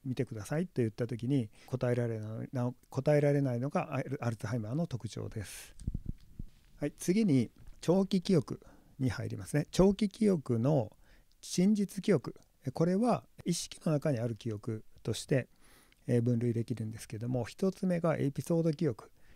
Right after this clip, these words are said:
エピソード記憶っていうのは情動記憶っていうやつですね。これは思い出というやつですね。誰々さんとどこどこに行ってどういうことをしたと。で、どういうものを食べて美味しかったとか、そういった記憶がエピソード記憶になります。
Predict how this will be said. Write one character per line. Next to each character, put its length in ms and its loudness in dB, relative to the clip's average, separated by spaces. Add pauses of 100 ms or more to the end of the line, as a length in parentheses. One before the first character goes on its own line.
(180)
エ 80 0
ピ 80 -18
ソ 160 0
ー 40 0
ド 100 2
記 120 -2
憶 160 2
っ 20 -2
て 120 -6
い 40 -2
う 40 -4
の 60 -6
は 60 -6
情 260 4
動 180 4
記 140 0
憶 320 0 (160)
っ 40 -20
て 80 -6
い 60 -2
う 60 -4
や 60 -8
つ 40 -20
で 80 -14
す 80 -10
ね。 120 -4 (380)
こ 120 -2
れ 80 0
は 180 2
思 280 4
い 60 2
出 320 2 (200)
と 100 4
い 60 4
う 20 4
や 120 2
つ 60 -20
で 120 -14
す 80 -8
ね。 140 -6 (200)
誰 260 4
々 200 -6
さ 160 -8
ん 80 -6
と 240 0
ど 100 2
こ 100 0
ど 100 -2
こ 120 -6
に 60 -4
行 60 -8
っ 20 -16
て 120 2
ど 120 2
う 20 -2
い 40 -4
う 40 -8
こ 140 -12
と 100 -10
を 40 -8
し 80 -12
た 160 -12
と。 120 -20 (320)
で、 100 2
ど 120 6
う 40 4
い 40 4
う 20 2
も 80 2
の 60 -2
を 40 -2
食 140 -2
べ 60 0
て 80 0
美 80 4
味 80 0
し 60 -8
か 120 -12
っ 80 -12
た 220 -14
と 80 -14
か、 180 -2 (340)
そ 180 -2
う 40 2
い 40 -4
っ 20 -6
た 260 2
記 140 0
憶 180 -2
が 120 2
エ 20 -2
ピ 80 -6
ソ 140 0
ー 20 0
ド 100 2
記 120 2
憶 180 0
に 180 4
な 100 0
り 140 -6
ま 140 -6
す。 180 -16